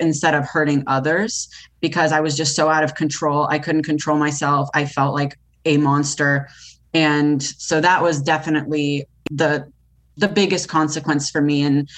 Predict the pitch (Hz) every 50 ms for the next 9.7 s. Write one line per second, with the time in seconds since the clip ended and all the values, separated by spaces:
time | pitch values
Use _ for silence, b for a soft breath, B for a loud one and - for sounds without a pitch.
0 | B B B 170 175 175 185 180 170 170 - - 170 160 - 165 160 - 185 175
1 | 175 175 175 165 139 139 165 156 151 147 - 151 160 160 143 156 156 151 156 156
2 | 147 151 156 139 - - 160 151 151 147 - 151 143 143 156 151 147 147 143 139
3 | - - - b b b b b b b b b _ _ _ _ - 175 170 165
4 | 160 156 160 160 160 147 151 151 151 156 151 147 147 143 - 151 139 139 - 156
5 | 147 147 143 143 151 147 143 139 143 143 139 139 - - - 147 147 139 139 139
6 | 139 139 139 139 - - - 175 156 156 147 - - 160 151 147 143 143 139 120
7 | 101 92 120 - - - - 143 147 143 143 147 143 139 139 - _ _ - -
8 | - 175 151 143 175 170 160 - 170 156 156 151 131 147 143 135 - - - 151
9 | 143 135 143 139 135 135 135 - - 143 147 151 139 135